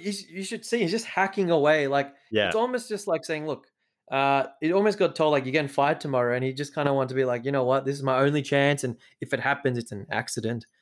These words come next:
Speaker 1: I, I don't know, but I, I thought it was quite, quite amusing, and I'm, it, it's pretty, it's pretty confident to be, you know, wearing your own kind of armor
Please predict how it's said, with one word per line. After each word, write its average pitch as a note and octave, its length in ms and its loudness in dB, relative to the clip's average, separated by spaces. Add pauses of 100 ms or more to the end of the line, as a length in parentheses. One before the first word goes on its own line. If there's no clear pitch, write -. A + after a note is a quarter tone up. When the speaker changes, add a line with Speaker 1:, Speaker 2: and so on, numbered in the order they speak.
(320)
Speaker 1:
I, C3+ 280 2
I C#3+ 40 4
don't B2+ 120 4
know, A#2+ 220 2
but C3 220 -2 (340)
I, E3+ 240 4
I G#3 40 2
thought G#3 220 4
it F#3+ 40 6
was E3+ 120 0
quite, D#3+ 360 0 (200)
quite E3+ 180 2
amusing, C#3+ 460 -4
and C3+ 160 -6
I'm, B2+ 200 -6 (340)
it, D#3 140 -4
it's E3 160 -2
pretty, G#3+ 600 0 (920)
it's - 100 -12
pretty A3+ 280 2
confident E3 720 0
to D3 200 -2
be, C3+ 400 -2 (140)
you C#3+ 100 -2
know, A#2+ 120 0
wearing C#3+ 480 2
your C3+ 260 4
own B2+ 180 -2 (320)
kind C3 160 0
of B2 80 -4
armor C3 340 2